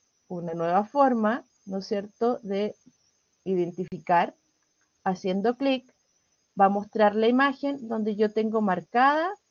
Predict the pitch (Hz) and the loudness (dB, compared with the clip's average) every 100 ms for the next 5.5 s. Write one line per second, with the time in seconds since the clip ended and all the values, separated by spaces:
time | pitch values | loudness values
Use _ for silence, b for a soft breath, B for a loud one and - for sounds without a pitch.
0 | _ _ _ _ 214 214 214 214 214 214 | _ _ _ _ -6 -2 -2 0 0 0
1 | 202 208 214 196 196 202 190 190 185 180 | 0 0 0 -2 -2 -2 -2 -2 -6 -6
2 | - 156 143 143 - _ _ _ _ - | -8 -8 -8 -12 -16 _ _ _ _ -8
3 | 165 214 240 247 254 254 262 262 254 269 | -2 4 6 6 4 4 4 2 2 -2
4 | 262 294 277 277 269 - 285 285 254 208 | -2 -2 -2 -2 -4 -4 -2 0 0 -2
5 | 196 208 - - | -6 -8 -6 -6